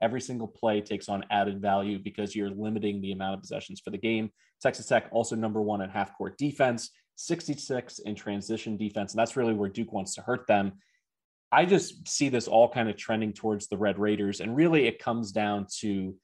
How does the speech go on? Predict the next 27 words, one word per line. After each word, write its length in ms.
it, 180
for 140
my 240
mind, 520
when 180
you 100
look 140
at 80
their 100
defense, 640
Terrence 500
Shannon 560
Junior 640
is 180
the 100
guy 320
who 220
either 480
puts 160
them 140
over 180
the 80
top 460
or 100
really 240
hampers 380
them. 240